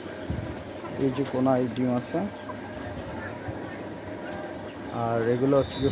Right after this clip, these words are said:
ফার্মির ডিম। ফার্মির মুরগি আমরা বিভিন্ন জনকে দিয়ে কমে গেছে, এখন ফার্মি আছে তিন, দুই, পাঁচ, আর এক, ওই যে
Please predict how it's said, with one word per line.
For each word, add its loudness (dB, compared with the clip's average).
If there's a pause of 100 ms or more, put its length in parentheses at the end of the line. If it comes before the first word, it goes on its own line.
ফার্মির 10
ডিম। 8 (1400)
ফার্মির 10
মুরগি 6
আমরা 10
বিভিন্ন 8 (100)
জনকে 8 (120)
দিয়ে 8 (140)
কমে 8
গেছে, 2 (1000)
এখন 6 (120)
ফার্মি 12 (140)
আছে 2 (180)
তিন, 8 (1500)
দুই, 6 (260)
পাঁচ, 10 (1700)
আর 12 (220)
এক, 4 (320)
ওই 4
যে 4